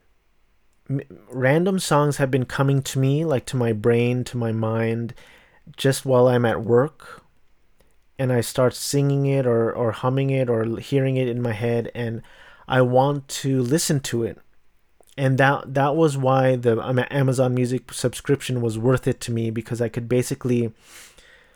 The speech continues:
look up any song I wanted to and listen to it, and that would, like,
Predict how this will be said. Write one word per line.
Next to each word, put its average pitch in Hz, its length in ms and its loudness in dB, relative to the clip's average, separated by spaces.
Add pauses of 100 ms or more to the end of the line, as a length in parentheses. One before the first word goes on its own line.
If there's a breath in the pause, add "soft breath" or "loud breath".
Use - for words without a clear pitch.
(220 loud breath)
look 139 300 2
up 131 220 2
any 139 220 2
song 135 340 2
I 123 80 0
wanted 117 380 0
to 131 160 -2
and 117 160 -2
listen 151 320 -2
to 113 220 -4
it, 110 200 -4 (140)
and 117 220 -4
that 120 260 0
would, 113 260 0
like, 110 400 -6